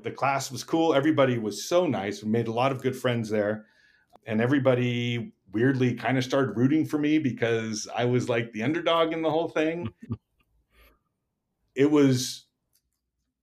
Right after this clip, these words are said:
one of the most difficult things I've ever had to do. And I, the first time I passed fifteen of the nineteen tests, which I was so proud of. And then I learned when I came back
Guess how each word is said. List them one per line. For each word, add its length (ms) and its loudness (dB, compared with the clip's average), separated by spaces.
one 180 2
of 60 2
the 60 2
most 240 -2
difficult 400 -2
things 220 -2
I've 120 -2
ever 200 0
had 200 -2
to 60 -12
do. 320 -2
And 280 0
I, 280 -12
the 120 -6
first 360 2
time 360 -2
I 100 -2
passed 520 -2
fifteen 880 -8
of 80 -2
the 80 2
nineteen 460 -4
tests, 600 -8
which 600 0
I 140 0
was 720 -2
so 400 0
proud 320 -6
of. 260 -18
And 160 2
then 180 4
I 120 2
learned 720 2
when 100 -4
I 100 -4
came 320 -2
back 460 -2